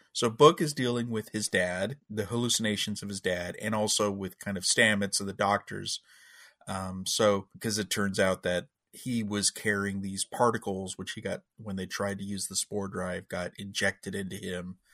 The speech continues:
And that was the big clue that they wanted to reveal in this episode, which was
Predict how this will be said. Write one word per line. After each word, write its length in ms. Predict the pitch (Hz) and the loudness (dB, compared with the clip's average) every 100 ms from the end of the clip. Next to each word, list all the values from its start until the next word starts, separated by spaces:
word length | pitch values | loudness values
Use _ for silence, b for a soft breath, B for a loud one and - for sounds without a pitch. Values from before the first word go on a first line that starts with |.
| b b b b _ - | b b b b _ -4
And 320 | 101 98 95 110 | -2 0 -4 4
that 300 | 117 139 - | 6 6 4
was 180 | 131 | 2
the 100 | 135 | 2
big 320 | 135 143 139 - | 6 6 6 -4
clue 600 | - 165 180 123 127 143 - _ | -2 6 6 6 0 -4 -8 _
that 160 | 123 113 | -8 -2
they 120 | 120 | -2
wanted 340 | 113 117 117 117 | 2 4 4 4
to 60 | |
reveal 400 | 117 110 120 117 | 0 2 2 2
in 80 | 110 | 2
this 160 | 101 165 | 2 2
episode, 520 | 185 - 95 101 131 | 2 2 0 -2 -4
which 240 | 95 - | -6 -8
was 380 | 101 98 101 - | -8 -6 -2 -2